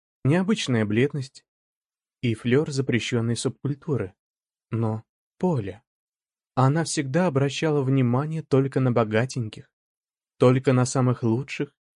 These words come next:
и продвинутых. Вон, даже её ухажёр из клуба был обеспеченным качком. Зачем ей Кирилл? Марина отбрасывала ревнивые мысли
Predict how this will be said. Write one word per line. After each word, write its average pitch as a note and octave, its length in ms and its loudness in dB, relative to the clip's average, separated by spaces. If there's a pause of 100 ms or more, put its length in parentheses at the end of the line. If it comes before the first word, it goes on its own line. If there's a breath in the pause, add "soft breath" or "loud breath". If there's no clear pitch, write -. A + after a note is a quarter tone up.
и C3 100 -2
продвинутых. C#3+ 680 -4 (420)
Вон, E3 400 -2 (300)
даже C#3 360 4
её C#3 180 4
ухажёр D3 500 2
из - 120 -2
клуба D#3 300 2
был B2+ 300 4
обеспеченным B2+ 840 -2
качком. A#2 540 -6 (380)
Зачем F#3 420 4
ей A2+ 160 2
Кирилл? C#3 420 0 (340)
Марина A2 440 2
отбрасывала A2+ 840 2 (180)
ревнивые A#2 560 4
мысли C3 420 -4